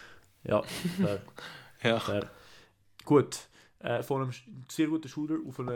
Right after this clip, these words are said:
Speaker 1: äh, ein bisschen schlechteren Shooter. Jalen Green.
Speaker 2: Jalen Green, Alter, ich finde, der ist eigentlich genau gleich wie, wie Cade. Das ist genau die gleiche Art Spieler.
Speaker 1: Ja.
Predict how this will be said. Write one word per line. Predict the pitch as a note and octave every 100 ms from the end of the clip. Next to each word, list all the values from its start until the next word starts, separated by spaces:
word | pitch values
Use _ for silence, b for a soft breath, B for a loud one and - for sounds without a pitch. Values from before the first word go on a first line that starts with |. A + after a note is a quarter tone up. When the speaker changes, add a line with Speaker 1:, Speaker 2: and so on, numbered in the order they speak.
| - -
Speaker 1:
äh, | A#2 A2
ein |
bisschen | - B2+
schlechteren | A#2+ B2 - D3
Shooter. | C3+ D3 D3 D#3 b b b b _
Jalen | - B2 A#2
Green. | A#2 B2+ D#3+ - - - - b b _ _ _ _ _ _ - _ B2
Speaker 2:
Jalen | A#2+ C3 D3 D3 C3+
Green, | A#2+ B2 C3 A#2+ A#2
Alter, | A#2 B2 A#2
ich |
finde, | - C#3+
der | B2+ C3
ist | B2+
eigentlich | B2 -
genau | - A#2 A#2+ B2
gleich | A2+ A#2 A#2 A2+
wie, | A2+ G#2+
wie | - A2
Cade. | - A#2 A2+ G#2 - B B B B B B -
Das | -
ist |
genau | - A#2+ B2+
die | B2+ B2+
gleiche | - C3 C3 -
Art | B2 -
Spieler. | - B2+ A2+
Speaker 1:
Ja. | -